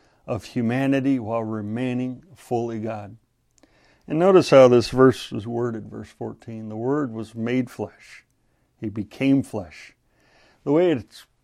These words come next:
put assumes preexistence. He didn't come into being. He just came to be flesh. He was made flesh. And when He came to be flesh,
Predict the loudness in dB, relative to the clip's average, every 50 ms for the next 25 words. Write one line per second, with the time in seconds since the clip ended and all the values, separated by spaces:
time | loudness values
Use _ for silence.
0 | _ _ -6 2 6 8 8 8 6 2 -4 -6 -6 -6 -6 -10 -6 -2 0 0
1 | 2 0 0 -2 -6 -8 -16 _ _ _ _ -2 2 4 4 2 2 0 0 0
2 | 0 -2 -4 -12 -16 -18 _ _ -20 _ _ _ _ -10 -8 -6 -4 -4 -4 -4
3 | -4 -6 -6 -6 -2 -2 0 0 2 0 0 0 -2 -2 2 4 6 6 6 4
4 | 2 0 -4 -6 -12 _ _ _ _ _ _ _ _ _ _ _ _ _ -8 -8
5 | -6 -2 0 0 -2 -2 -4 -12 -12 -8 -4 -2 0 0 0 0 -2 -2 -2 -2
6 | -2 -4 -4 -2 0 2 2 2 0 -4 -14 -18 -16 -10 -8 -6 -4 -4 -4 -4
7 | -4 -4 -6 -6 -6 -6 -4 -4 -4 -4 -6 -8 -10 -10 -8 -8 -8 -10 -14 -18
8 | -16 -12 -10 -8 -8 -8 -8 -8 -10 -14 _ _ _ _ _ _ _ _ -14 -14
9 | -10 -4 0 2 2 4 4 2 2 0 -2 -4 -4 -2 0 2 2 2 2 -2
10 | -6 -14 -18